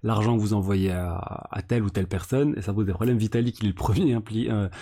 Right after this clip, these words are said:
concerné par ça, à chaque fois les gens suivent le, son wallet, il est connu, à qui il envoie de l'argent, pourquoi il a envoyé des millions de dollars à cette personne, pourquoi il a envoyé des millions de dollars à Uniswap, parce qu'il est en train de vendre Ethereum, enfin de, de l'Ether,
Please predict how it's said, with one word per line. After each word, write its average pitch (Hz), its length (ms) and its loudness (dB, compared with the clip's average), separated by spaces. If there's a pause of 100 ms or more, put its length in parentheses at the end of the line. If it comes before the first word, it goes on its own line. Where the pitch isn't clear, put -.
(100)
concerné 135 420 2
par - 220 -2
ça, 147 160 0
à 135 60 2
chaque - 180 -6
fois 127 100 0
les 117 140 2
gens 110 100 2
suivent 120 300 -2
le, 107 220 4
son 98 200 -4
wallet, 110 380 2
il 107 80 2
est 101 80 0
connu, 127 420 2 (220)
à 92 100 -4
qui - 200 -2
il 117 60 4
envoie 107 220 2
de 104 60 2
l'argent, 110 300 2
pourquoi - 260 -4
il 107 60 2
a 107 40 2
envoyé 98 220 0
des 101 80 2
millions 107 300 2
de 107 40 0
dollars 117 240 2
à 107 60 -2
cette 101 160 -6
personne, 135 340 -2
pourquoi - 220 -2
il 120 40 2
a 110 60 2
envoyé 101 160 2
des 104 80 2
millions 104 220 4
de 95 40 0
dollars 101 200 2
à 92 80 2
Uniswap, 123 320 2
parce 107 120 -2
qu'il 104 120 -6
est 107 40 2
en 95 40 0
train 107 160 0
de 98 60 2
vendre 104 200 2
Ethereum, 98 460 0 (160)
enfin - 160 -2
de, 98 160 4
de 92 100 2
l'Ether, 98 300 2